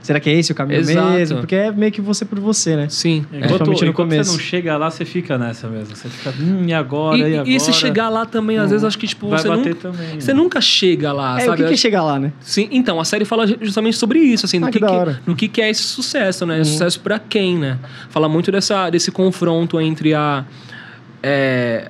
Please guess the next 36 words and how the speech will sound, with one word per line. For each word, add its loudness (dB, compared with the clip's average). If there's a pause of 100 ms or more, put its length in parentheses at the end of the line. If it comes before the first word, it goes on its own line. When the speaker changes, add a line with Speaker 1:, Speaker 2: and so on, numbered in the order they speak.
Speaker 2:
uma 0
gravadora 2
independente, 2
uma 2
grande 2
gravadora, 2
e 2
as 0
duas 2
Speaker 1:
É. -4
Speaker 2:
batendo 4
de 2
frente 0
nesse 0
mundo 2
novo 2
que -4
a 0
gente -2
tá 0
vivendo 4
hoje, 4 (480)
de 2
coisas 2
que -14
são 0
independentes, 2
fazem 0
muito 0
sucesso, 0
às 4
vezes -2
mais -2
sucesso -4
do -2
que 0